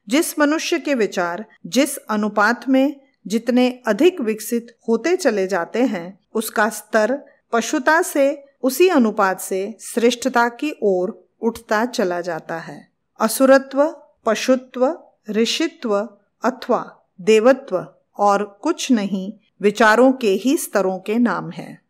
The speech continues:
यह विचार शक्ति ही है जो मनुष्य को देवता अथवा राक्षस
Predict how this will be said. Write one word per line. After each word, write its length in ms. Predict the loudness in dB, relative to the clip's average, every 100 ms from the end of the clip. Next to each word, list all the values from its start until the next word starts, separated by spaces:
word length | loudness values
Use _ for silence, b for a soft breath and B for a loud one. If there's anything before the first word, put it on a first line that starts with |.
| _ 4
यह 260 | 6 8
विचार 500 | 6 2 2 4 4
शक्ति 560 | 2 -4 -6 -6 -2 -2
ही 260 | 0 0 0
है 380 | 0 -2 -6 -8 b b -4
जो 140 | 0
मनुष्य 480 | 2 2 0 0 0
को 400 | 0 0 0 -6 -12
देवता 500 | 0 2 2 2 2 2 0 -8
अथवा 300 | -4 0 0
राक्षस 680 | 0 -4 -6 -6 -6 -10